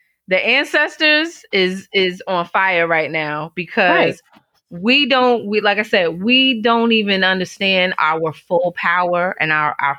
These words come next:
Speaker 1: full abilities, but they know, and they have, they have done everything to loot us, loot it from us, take it from us, steal it from us, kill it from us, destroy us in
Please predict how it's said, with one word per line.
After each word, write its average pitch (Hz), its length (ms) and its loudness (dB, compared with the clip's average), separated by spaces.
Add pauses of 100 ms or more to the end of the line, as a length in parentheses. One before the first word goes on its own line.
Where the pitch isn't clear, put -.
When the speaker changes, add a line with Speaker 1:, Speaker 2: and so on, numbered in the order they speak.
(120)
Speaker 1:
full 185 220 -2
abilities, 175 720 -2 (460)
but 175 240 0
they 208 240 2
know, 160 300 0
and 165 180 -4
they 170 120 2
have, 160 120 -4 (140)
they 170 180 0
have 160 260 -4
done 147 240 -4 (160)
everything 339 880 0
to 185 160 0
loot 226 380 0
us, 330 340 0 (380)
loot 262 340 2
it 320 120 0
from 311 280 0
us, 302 200 0
take 294 280 -2
it 294 120 -2
from 277 260 0
us, 262 160 0
steal 294 300 0
it 269 80 2
from 254 260 0
us, 247 140 -2
kill 285 260 -2
it 262 100 0
from 247 280 0
us, 233 220 -2
destroy 269 600 0
us 226 140 -2
in 196 120 -2